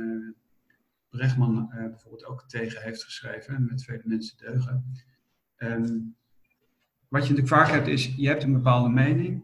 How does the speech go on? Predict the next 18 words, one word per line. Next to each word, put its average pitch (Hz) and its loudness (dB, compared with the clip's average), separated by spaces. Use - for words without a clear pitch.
en 127 -6
dan, 123 0
dan 123 -2
pak 139 0
je - -6
een 123 2
onderzoek 147 0
erbij 131 0
en 127 0
daarmee 127 6
wil 131 4
je 123 2
eigenlijk 127 -2
bewijzen 120 -2
dat 123 -10
je 120 -4
mening 135 0
klopt. 185 -8